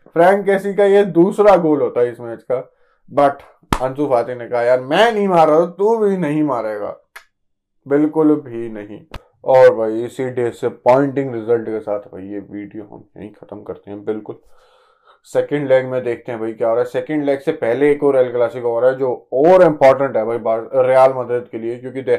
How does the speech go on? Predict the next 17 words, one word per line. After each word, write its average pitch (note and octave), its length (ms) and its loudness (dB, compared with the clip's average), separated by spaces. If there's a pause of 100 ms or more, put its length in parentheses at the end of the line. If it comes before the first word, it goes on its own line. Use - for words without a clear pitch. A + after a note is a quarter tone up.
have B2+ 240 4 (120)
to D3 100 -2 (1300)
reduce D3 680 0
the D3+ 200 -2
gap C3 380 4 (100)
between B2 380 -10
Barcelona A#2 720 -2
and A2 200 -6
Real G2 160 -2
Madrid। G2 240 -10
अभी A#2 140 -6
सात D#3 500 6
पॉइंट B2+ 440 -4
का B2 100 2
डिफरेंस A2+ 480 -6
है। G2+ 220 -6 (520)
ब-, - 160 -6